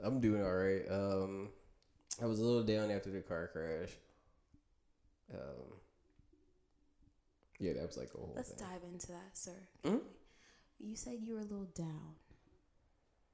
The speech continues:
Speaker 2: Okay. Explain to those
Speaker 1: Oh, like, I
Speaker 2: people.
Speaker 1: was starting, like, a new job. Like, you, like, it's not how you, like, wanna start off, like, the year. It was just, and I only had, like,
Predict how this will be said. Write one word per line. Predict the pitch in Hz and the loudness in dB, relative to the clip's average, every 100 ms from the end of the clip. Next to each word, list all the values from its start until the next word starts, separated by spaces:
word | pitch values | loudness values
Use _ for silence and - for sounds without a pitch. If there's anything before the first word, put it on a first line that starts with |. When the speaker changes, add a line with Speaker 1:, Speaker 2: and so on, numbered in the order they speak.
| _ - | _ -20
Speaker 2:
Okay. | - _ - 370 - - | -20 _ -20 -20 -18 -10
Explain | 175 - - 185 170 165 - _ - - | -8 -8 -10 -12 -16 -20 -20 _ -14 -12
to | |
those | 180 | 2
Speaker 1:
Oh, | 302 392 | 6 10
like, | 113 | 8
I | |
Speaker 2:
people. | 120 113 | 8 6
Speaker 1:
was | 123 | 6
starting, | - 147 120 | 6 8 8
like, | 110 101 | 6 4
a | 95 | 2
new | 95 120 | 0 0
job. | 101 101 123 123 127 131 107 | 2 4 4 4 4 2 2
Like, | 98 95 90 - | 4 2 0 -6
you, | 98 107 | -4 0
like, | 104 131 | 4 6
it's | 165 | 8
not | 170 | 8
how | 135 | 8
you, | 127 120 | 8 10
like, | 101 101 | 8 8
wanna | 98 92 | 4 2
start | - 104 95 | 4 4 6
off, | 95 90 87 | 4 2 0
like, | 80 80 | -2 -2
the | - | -2
year. | 82 87 76 78 | -2 0 0 0
It | 87 | -2
was | 90 | -2
just, | 90 98 - - - - - - - - _ - - - _ _ | -2 -4 -8 -20 -20 -20 -20 -20 -20 -20 _ -20 -20 -20 _ _
and | 123 | 8
I | 143 | 12
only | 143 135 | 12 12
had, | 123 101 | 12 12
like, | 95 92 90 - | 10 8 6 -2